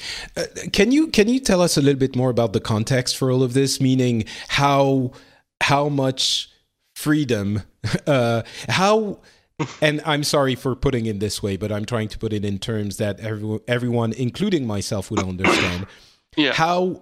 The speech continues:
Speaker 1: Western is Jordan?
Speaker 2: Well,
Speaker 1: In the sense
Speaker 2: the
Speaker 1: of, you know, freedom of the press, freedom of
Speaker 2: Uh, and, and,
Speaker 1: expression and
Speaker 2: okay, if, if we're talking about public freedoms, like, uh, freedom, uh, freedoms to, to organize and rally and demonstrate and freedom of press, it's, it's not that free.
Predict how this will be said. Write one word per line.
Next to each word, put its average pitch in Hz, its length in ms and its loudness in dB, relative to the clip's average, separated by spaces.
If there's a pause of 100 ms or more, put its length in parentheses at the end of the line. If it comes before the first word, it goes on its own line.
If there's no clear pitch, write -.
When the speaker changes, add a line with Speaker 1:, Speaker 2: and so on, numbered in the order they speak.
Speaker 1:
Western 120 800 0 (400)
is 117 560 0
Jordan? 98 540 -4 (1000)
Speaker 2:
Well, 190 240 6
Speaker 1:
In - 60 8
the 170 60 4
sense 180 280 4
Speaker 2:
the 175 60 4
Speaker 1:
of, 139 80 -2
you 160 100 -2
know, 143 160 2
freedom 143 360 0
of 110 100 -4
the 113 80 -2
press, 156 460 0
freedom 123 400 -6
of 101 260 -10 (960)
Speaker 2:
Uh, 165 60 4
and, 156 100 6
and, 139 280 4
Speaker 1:
expression 135 480 2
and 101 80 -2
Speaker 2:
okay, 147 360 0
if, 180 180 2
if - 140 -2
we're 175 80 4 (140)
talking 226 200 2
about 156 320 2
public 170 320 2
freedoms, 175 680 0
like, 127 380 0
uh, 127 380 2
freedom, 135 640 0
uh, 123 240 -2
freedoms 135 480 -2
to, 123 400 -2
to - 100 -2
organize 143 600 2
and 120 120 -2
rally 165 520 2
and 123 220 -4
demonstrate 165 760 0
and 117 160 -2
freedom 127 240 -2
of 117 200 -2
press, 185 320 -2
it's, 180 420 -2
it's - 340 -2
not 151 240 2
that 123 240 -2
free. - 240 -4